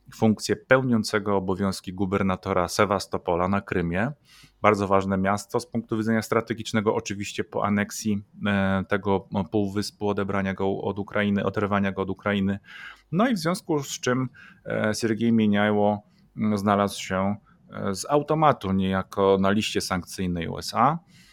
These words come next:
No i właściwie to jest też drugi wątek, który chyba warto tutaj, e, oznaczyć. Myślę, że też niedługo, patrząc na, e, tak zwane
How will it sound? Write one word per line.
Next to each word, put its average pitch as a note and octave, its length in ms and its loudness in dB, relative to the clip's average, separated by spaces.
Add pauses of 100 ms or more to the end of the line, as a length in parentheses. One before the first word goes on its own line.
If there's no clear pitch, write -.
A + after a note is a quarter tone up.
(260)
No F3+ 200 0
i F#3 300 -4
właściwie C3+ 640 0 (140)
to B2 60 0
jest A#2 140 -2
też A#2 120 -2
drugi A#2+ 300 0
wątek, G2 360 0
który G2 340 -2
chyba F#2+ 340 0
warto G2 300 -2
tutaj, F#2 460 -2 (140)
e, F#2 140 -8
oznaczyć. G#2 920 -2
Myślę, G2+ 340 -6
że F#2+ 100 -2
też - 200 -12
niedługo, G2+ 480 0 (320)
patrząc A2+ 480 -2
na, G2 240 0 (440)
e, F#2+ 200 -4
tak G2 160 -2
zwane G2+ 400 2